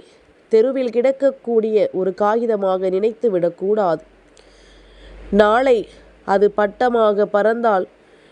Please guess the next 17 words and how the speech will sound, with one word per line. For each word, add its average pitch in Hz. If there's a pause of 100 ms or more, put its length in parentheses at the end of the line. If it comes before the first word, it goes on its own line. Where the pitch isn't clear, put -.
(200)
நீயும் 277
சற்று 247
நிமிர்ந்துதான் 269
அதனை 208
பார்க்க 240
வேண்டும் 208 (200)
என்பதனை 190
மறந்துவிடக்கூடாது. 202 (880)
என் 196
குழந்தையே, 208 (520)
உன்னுடைய 196
கனவு 233
பெரிதாக 208
இருக்கும் 208
பொழுது 185 (680)
உனது 262
உழைப்பு 294